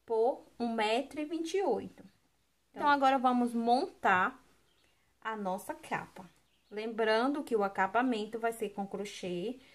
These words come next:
Depois que eu terminar de montar todas as peças, eu vou trazer aqui pra vocês o, o jeitinho que ficou o nosso jogo de cozinha, tá? Então, vou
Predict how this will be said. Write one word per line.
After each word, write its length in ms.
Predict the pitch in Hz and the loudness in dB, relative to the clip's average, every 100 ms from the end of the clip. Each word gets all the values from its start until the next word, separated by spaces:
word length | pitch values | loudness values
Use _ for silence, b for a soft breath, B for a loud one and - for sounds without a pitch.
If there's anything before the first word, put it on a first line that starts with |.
| B B | B B
Depois 400 | 226 262 226 214 | -8 -4 -4 -4
que 100 | 220 | -2
eu 140 | 214 | -2
terminar 680 | - 269 302 320 277 196 185 | 0 0 2 0 0 0 -2
de 420 | 196 202 190 180 180 | -4 -6 -6 -4 -4
montar 460 | 202 220 190 185 - | -4 -2 -2 -4 -2
todas 320 | 254 294 269 | 0 0 -2
as 180 | 202 - | -6 -6
peças, 500 | 196 185 190 - 269 B B B | -2 0 -2 -4 -8 B B B
eu 80 | 208 | -10
vou 140 | 214 | -8
trazer 300 | 220 220 214 | -4 -2 -2
aqui 140 | 220 214 | -4 -4
pra 160 | 214 | -4
vocês 640 | 208 240 - 202 214 247 - - | -2 -4 -4 -4 -2 -4 -12 -16
o, 80 | 440 b b b - | -18 b b b -12
o 100 | 214 | -6
jeitinho 640 | 220 214 220 277 277 320 | -2 -2 -4 -2 -2 -2
que 100 | 330 | -6
ficou 640 | 311 311 - 226 220 269 B - | -6 -8 2 4 4 2 B -10
o 80 | 220 | -6
nosso 320 | 214 220 247 | -4 -6 -6
jogo 260 | 233 226 | -4 -4
de 140 | 233 247 | -4 -8
cozinha, 420 | 311 277 190 - - | -10 -10 -8 -10 -14
tá? 220 | - 220 254 B B - | -10 -10 -10 B B -10
Então, 280 | 247 247 233 | -4 -4 0
vou 460 | 220 208 262 - | 4 4 2 -2